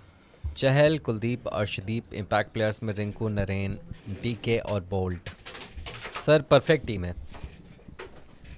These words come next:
एकदम एक नंबर टीम है, इसमें मैं कुछ भी आगे पीछे नहीं करना चाहूँगा। Maybe, मतलब, अर्शदीप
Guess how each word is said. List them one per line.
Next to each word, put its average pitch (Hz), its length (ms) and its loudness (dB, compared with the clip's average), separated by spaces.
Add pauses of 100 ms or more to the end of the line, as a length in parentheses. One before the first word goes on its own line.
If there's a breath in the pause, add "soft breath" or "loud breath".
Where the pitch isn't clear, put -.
(360)
एकदम 127 480 2
एक 113 160 0
नंबर 104 320 0
टीम 101 240 -2
है, 120 100 0
इसमें 131 240 0
मैं 139 160 2
कुछ 135 200 -2
भी 147 200 4
आगे 107 260 4
पीछे 110 280 -4
नहीं 95 140 -4
करना 90 200 -4
चाहूँगा। 90 320 -4 (540 loud breath)
Maybe, 165 400 6
मतलब, 135 500 0
अर्शदीप 120 600 0